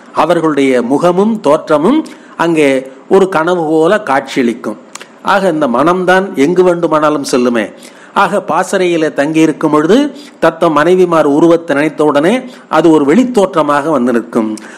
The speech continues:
ஆனால் இங்கு உண்மையிலேயே தத்தம் மனைவிமாரோடு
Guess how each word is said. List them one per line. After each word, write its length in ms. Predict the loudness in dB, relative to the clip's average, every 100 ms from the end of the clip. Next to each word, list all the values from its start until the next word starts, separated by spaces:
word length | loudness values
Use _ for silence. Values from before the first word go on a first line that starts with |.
| -4
ஆனால் 280 | 0 2
இங்கு 280 | 2 2 0
உண்மையிலேயே 720 | 0 2 4 4 4 4 2 2
தத்தம் 380 | -2 0 0
மனைவிமாரோடு 840 | 2 2 2 2 2 2 4 2